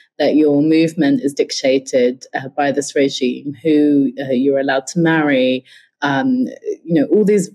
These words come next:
very intimate aspects of your life are dictated by this apartheid regime. Um, and it's, you know, it, it was described, I think, by, uh, by the head of, uh, Amnesty International as, as cruel, um,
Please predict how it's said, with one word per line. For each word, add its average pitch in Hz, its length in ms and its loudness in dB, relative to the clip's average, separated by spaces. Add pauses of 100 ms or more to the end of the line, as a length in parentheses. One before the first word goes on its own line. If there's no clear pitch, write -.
(120)
very 190 360 2
intimate 180 360 0
aspects - 480 -4
of - 100 -20
your 151 100 0
life 170 360 0
are - 40 0
dictated - 680 -4
by 165 340 0
this - 380 -12 (120)
apartheid 135 720 -2
regime. 151 560 0 (480)
Um, 160 400 2 (640)
and 196 160 0
it's, - 460 -4
you 214 80 2
know, 160 240 2
it, 170 380 0
it 175 100 2
was 175 140 -2
described, 180 580 -2
I 165 80 0
think, 165 400 -4
by, 147 480 0
uh, 160 80 -2 (100)
by 151 380 -2
the 143 320 0
head 160 420 -2
of, 135 260 0 (520)
uh, 151 40 -4
Amnesty 156 560 -2
International 143 720 -2
as, 139 360 -2
as 147 200 -2
cruel, 147 600 2
um, 139 280 -2